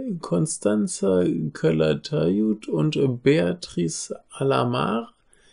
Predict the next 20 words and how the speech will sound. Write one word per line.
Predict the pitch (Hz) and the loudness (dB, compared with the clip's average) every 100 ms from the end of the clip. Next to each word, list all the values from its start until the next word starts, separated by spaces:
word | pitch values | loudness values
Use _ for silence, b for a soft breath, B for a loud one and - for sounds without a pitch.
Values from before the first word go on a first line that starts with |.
| b b | b b
für | - 185 185 | -2 2 4
die | 165 | 4
Messung | 123 143 - 185 175 | 2 0 -2 -2 -2
von | - 127 117 | -2 -4 -2
Häufigkeit, | - 156 196 - 220 - - 208 208 | 0 2 2 -2 -8 -8 -2 -2 0
Motivation | 151 131 147 - 143 127 - - 139 151 - 202 | 0 0 0 -4 -4 -2 -2 -4 -2 0 0 -2
und | - 143 - | -2 -4 -4
Effekte | - - - 175 - - 170 | -6 -8 -8 -8 -6 -2 -2
von | - 131 127 | -2 -6 -4
Schreien | - - 123 - 185 214 214 | -6 -6 -6 -2 0 0 0
und | 185 151 | 0 -4
Flüchen, | - - 127 123 - 151 - | -6 -6 -4 -4 -6 -10 -8
äh, | 143 139 | -4 -4
Fluchen | - - 131 123 135 131 | -4 -2 -2 -2 -6 -6
beim | 135 170 | -6 -6
Autofahren. | 202 233 - 185 - - - - 82 - _ _ _ - - - b b b b b b b b b | -4 -4 -4 -6 -4 -4 -4 -10 -14 -16 _ _ _ -20 -20 -20 b b b b b b b b b
Äh, | 131 | 6
Literatur. | 127 151 - - - 247 - 165 120 107 - _ _ _ _ _ _ - - | 8 6 2 -4 2 2 2 2 4 2 -8 _ _ _ _ _ _ -20 -10
Der, | 151 151 131 - - 131 165 180 165 147 143 127 123 | -2 0 0 -2 0 2 4 2 0 0 0 0 0
äh, | 123 | -2